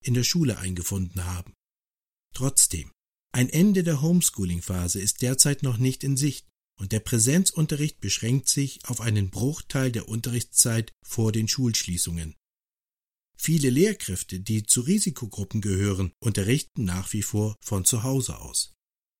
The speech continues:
Bis das Virus gestoppt ist und alle ihren normalen Schulalltag wieder aufnehmen können,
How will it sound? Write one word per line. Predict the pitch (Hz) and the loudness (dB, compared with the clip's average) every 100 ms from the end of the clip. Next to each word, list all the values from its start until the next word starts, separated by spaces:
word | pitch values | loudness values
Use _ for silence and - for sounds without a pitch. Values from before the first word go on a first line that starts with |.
| _ _ _ - | _ _ _ 0
Bis | 160 - | 6 6
das | 156 143 135 | 8 4 4
Virus | 139 131 123 | 2 2 0
gestoppt | - - 117 104 - | 0 -2 -2 -4 -8
ist | 85 - - _ - | -10 -10 -10 _ -8
und | 110 - | -6 -2
alle | 131 170 | 0 2
ihren | 165 139 135 117 101 | 2 2 0 2 0
normalen | 95 101 123 131 123 | 0 -2 -2 0 0
Schulalltag | 127 135 110 101 110 107 104 | 0 -2 -2 -2 -2 -2 -4
wieder | 98 - 107 | -4 -4 -2
aufnehmen | 110 - 113 104 104 | -2 2 2 2 2
können, | 101 98 95 | 0 0 -2